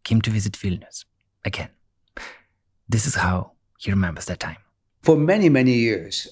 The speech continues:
Speaker 2: I never thought that I will have the courage to go back to Vilnius. I thought, "Well, if I go back to Vilnius, if I'm really in the places where so many horrible things have happened and which I witnessed with my eyes, some of the things,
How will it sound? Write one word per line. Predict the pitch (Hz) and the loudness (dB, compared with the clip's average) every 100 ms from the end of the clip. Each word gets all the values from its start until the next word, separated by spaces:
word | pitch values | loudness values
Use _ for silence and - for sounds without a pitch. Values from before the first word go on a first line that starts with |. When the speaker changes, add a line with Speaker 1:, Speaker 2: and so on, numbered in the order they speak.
| - | -2
Speaker 2:
I | 120 | 0
never | 131 156 123 | 2 2 0
thought | - 131 113 95 | 0 0 0 -2
that | 113 110 | -8 -2
I | 120 | -2
will | 113 117 | 0 -2
have | 110 131 117 | 0 0 -2
the | 113 | -8
courage | - 139 120 98 - - | -6 -2 -2 -4 -10 -10
to | 117 | -8
go | 101 110 | -6 -6
back | 107 95 - | -8 -16 -16
to | 110 | -16
Vilnius. | 104 92 - - - - _ _ _ - - _ - | -12 -14 -14 -16 -16 -18 _ _ _ -20 -20 _ -6
I | 170 | -2
thought, | 175 156 131 | 2 2 4
"Well, | 143 135 | 4 6
if | 131 139 | 4 2
I | |
go | 135 139 | 2 2
back | 139 - | 0 0
to | 123 | -2
Vilnius, | 120 123 131 | -2 -2 -4
if | 120 | -2
I'm | 131 123 127 | -2 0 2
really | 160 180 170 165 151 | 2 4 2 6 4
in | 160 | 4
the | 160 | 0
places | 139 131 139 143 117 | 4 2 2 0 -2
where | 117 113 | -2 -4
so | - 139 | -4 -4
many | 143 139 | -2 -2
horrible | 123 127 123 117 | 0 0 0 -4
things | 107 107 101 | -6 -10 -12
have | 104 95 | -16 -16
happened | 101 - 107 104 | -18 -18 -20 -18
and | 110 107 | -14 -14
which | 104 113 | -12 -8
I | 117 | 0
witnessed | 131 131 123 113 | 0 -2 -12 -8
with | 117 117 | -8 -6
my | 120 120 110 | -8 -6 -8
eyes, | 117 - - - - - - _ | -8 -12 -14 -20 -20 -20 -20 _
some | - 131 123 | -4 0 2
of | 120 117 | 2 0
the | 123 | -2
things, | 117 135 127 127 | 0 0 0 0